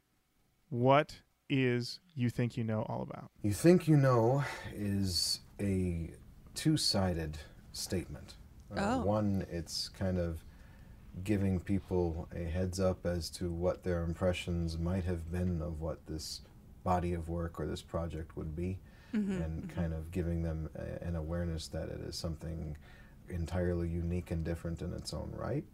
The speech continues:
Speaker 1: Okay.
Speaker 2: But from a pure lyrical inspiration, it came from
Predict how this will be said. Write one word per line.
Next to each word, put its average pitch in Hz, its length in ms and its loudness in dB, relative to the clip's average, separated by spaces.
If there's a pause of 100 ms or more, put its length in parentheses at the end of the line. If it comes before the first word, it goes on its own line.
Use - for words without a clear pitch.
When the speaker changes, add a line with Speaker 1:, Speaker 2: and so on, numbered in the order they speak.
(160)
Speaker 1:
Okay. 135 220 2 (160)
Speaker 2:
But 95 220 2 (340)
from 87 340 0
a 82 200 -2 (100)
pure 156 300 6
lyrical 104 500 4
inspiration, 87 680 -4
it - 160 -8
came 90 320 -2
from 85 420 -6